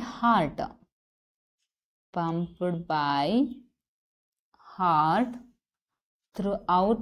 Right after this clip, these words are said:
the body in minutes. ಒಂದು ಮಿನಿಟಲ್ಲಿ ನಮ್ಮ ಬ್ಲಡ್ throughout the ಬಾಡಿಗೆ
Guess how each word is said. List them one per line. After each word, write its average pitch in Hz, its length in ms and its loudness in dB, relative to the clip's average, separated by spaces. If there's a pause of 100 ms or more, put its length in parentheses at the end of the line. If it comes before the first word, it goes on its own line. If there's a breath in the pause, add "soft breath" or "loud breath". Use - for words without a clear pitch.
(120)
the 190 80 0 (140)
body 156 340 2 (160)
in 226 80 4 (120)
minutes. 156 340 -4
ಒಂದು 220 320 4
ಮಿನಿಟಲ್ಲಿ 175 1160 2
ನಮ್ಮ 208 540 4
ಬ್ಲಡ್ 170 680 2 (420)
throughout 208 420 2 (120)
the 196 120 4
ಬಾಡಿಗೆ 165 600 2